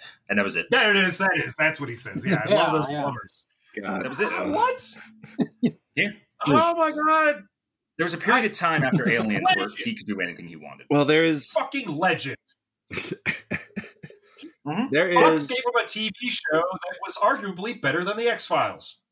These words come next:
Speaker 3: Yes.
Speaker 2: Arguably. And I can argue it, and I will. Because there, The X-Files was really good right up until the movie, and then it was just garbage after that. But, like,
Speaker 1: <laughs>
Speaker 2: yeah, well,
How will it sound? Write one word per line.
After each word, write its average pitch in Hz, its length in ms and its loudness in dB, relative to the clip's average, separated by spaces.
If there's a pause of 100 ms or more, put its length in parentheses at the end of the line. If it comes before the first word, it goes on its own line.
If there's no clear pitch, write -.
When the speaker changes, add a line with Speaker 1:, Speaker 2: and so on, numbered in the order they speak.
(120)
Speaker 3:
Yes. - 680 -2 (300)
Speaker 2:
Arguably. 156 400 -4 (500)
And 151 140 -2
I 160 80 2
can 160 120 -4
argue 127 320 0
it, - 140 -14 (160)
and 120 120 -6
I 127 80 2
will. 120 260 -6 (400)
Because 110 220 -6
there, - 220 2
The 160 100 0
X-Files 165 360 2
was - 160 -6
really 147 180 0
good 139 180 0
right 123 120 2
up 127 100 -6
until 117 200 -6
the 101 100 -10
movie, 101 440 -12
and 98 120 -14
then 95 180 -14 (100)
it 92 160 -14
was 87 120 -20
just - 160 -14
garbage - 340 -12
after - 220 -20
that. - 140 -20 (420)
But, 147 100 0
like, 151 200 4 (1160)
Speaker 1:
<laughs> - 260 0
Speaker 2:
yeah, - 100 -4
well, 175 460 2